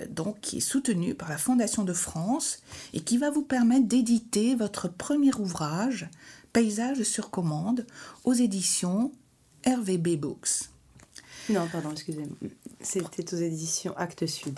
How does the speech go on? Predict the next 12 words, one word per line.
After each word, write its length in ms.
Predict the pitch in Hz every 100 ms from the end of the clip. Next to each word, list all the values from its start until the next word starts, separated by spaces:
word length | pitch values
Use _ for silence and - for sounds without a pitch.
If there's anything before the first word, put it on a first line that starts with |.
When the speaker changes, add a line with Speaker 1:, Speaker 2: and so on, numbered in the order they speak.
| - -
Speaker 1:
Ah, 140 | 240
pardon, 360 | 220 185 156 131
donc, 300 | 208 220 202
euh, 100 | -
aux 80 | 233
éditions 560 | 220 202 180 180 220
Speaker 2:
Plus 120 | 214 285
Speaker 1:
Actes 120 | -
Speaker 2:
tard, 200 | 254 269
Speaker 1:
Sud. 100 | 240
Speaker 2:
effectivement, 840 | 220 - - 208 190 185 175 247
<laughs> 60 | 320